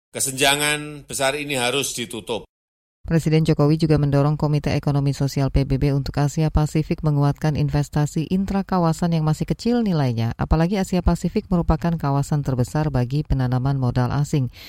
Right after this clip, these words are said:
Speaker 2: Selain itu, Komite Ekonomi Sosial P B B untuk Asia Pasifik juga diminta mendukung kemudahan berusaha, promosi, dan bisnis di antara negara anggota, termasuk pendanaan inovatif dan melibatkan sektor swasta.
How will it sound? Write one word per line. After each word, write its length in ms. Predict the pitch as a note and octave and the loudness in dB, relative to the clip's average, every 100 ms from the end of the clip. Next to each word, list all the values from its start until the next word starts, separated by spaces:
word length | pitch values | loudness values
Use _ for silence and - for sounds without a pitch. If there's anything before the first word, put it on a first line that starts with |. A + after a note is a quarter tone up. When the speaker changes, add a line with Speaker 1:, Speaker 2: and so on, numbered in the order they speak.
| - | -20
Speaker 2:
Selain 320 | - E3 F3 | -4 0 0
itu, 240 | G3+ E3 A3+ | 0 -2 0
Komite 400 | E3+ D#3 D#3+ - D#3 | 0 2 0 0 0
Ekonomi 320 | D#3 D3+ D3+ | 0 0 0
Sosial 400 | D3+ C#3+ D3 C#3 | -2 -2 -2 0
P 160 | D3 | 0
B 80 | G3+ | 0
B 160 | E3+ C#3+ | 0 0
untuk 240 | C#3 D3+ | 0 -2
Asia 240 | C#3 - C#3 | -2 -2 0
Pasifik 480 | C3 - C#3+ D3+ | 0 0 -2 -4
juga 240 | - D#3 D3 | -4 0 0
diminta 400 | C#3 C#3 C3+ C3 | 2 0 0 0
mendukung 480 | B2+ C#3 E3 E3 D#3+ | 0 0 0 0 0
kemudahan 560 | C#3+ C#3 C#3 C#3+ D3+ | -2 0 0 0 0
berusaha, 640 | C#3 C#3+ C#3+ C#3+ B2+ F#3+ - _ - | 0 0 0 0 0 -2 -6 _ -4
promosi, 560 | D3 C3+ C3+ E3+ E3+ | -2 2 0 0 -2
dan 200 | D3 C3+ | 0 0
bisnis 360 | C3+ F3 G3+ E3+ | 0 -2 -2 -2
di 120 | C3 C3 | 0 0
antara 280 | C3 C3+ | 0 0
negara 360 | B2+ A#2+ A#2+ B2 | 0 0 0 0
anggota, 480 | B2+ B2 A2+ - A3 - _ _ | -2 0 -2 0 -2 -4 _ _
termasuk 360 | E3+ E3+ F3 A3+ | -2 0 2 0
pendanaan 560 | F#3 D#3+ D3 C#3 D3+ D#3+ | 0 2 0 0 0 0
inovatif 600 | C#3+ B2 C#3 C3+ F#3 F#3+ | 0 0 0 0 -2 -2
dan 280 | B2+ C#3 C3+ | -2 0 2
melibatkan 600 | C3 B2+ B2 - C3+ C3+ | 0 0 0 -2 -2 -2
sektor 480 | B2+ F3 - C3+ A#2+ | -2 -6 -4 -4 -2
swasta. 560 | - A#2 - A2 G#2 | -2 -4 -4 -4 -6